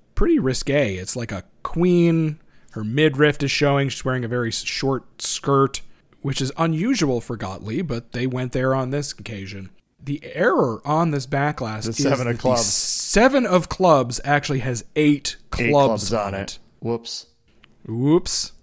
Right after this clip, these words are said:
Speaker 2: Queen of Hearts with five brand new drop-through ball trap holes. Basically gobble holes.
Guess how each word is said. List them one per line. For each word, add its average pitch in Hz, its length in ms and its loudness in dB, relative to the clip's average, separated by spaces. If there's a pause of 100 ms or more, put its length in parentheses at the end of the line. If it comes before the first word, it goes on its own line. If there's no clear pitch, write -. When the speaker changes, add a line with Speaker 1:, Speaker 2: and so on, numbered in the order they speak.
(300)
Speaker 2:
Queen 190 280 0
of 196 80 2
Hearts 160 400 0
with 139 160 0
five 143 680 0
brand 185 440 0
new 170 280 0
drop-through 147 1000 0
ball 135 400 0
trap 131 400 0
holes. 110 680 -4 (280)
Basically 110 480 -4
gobble 98 400 -2
holes. 87 540 -8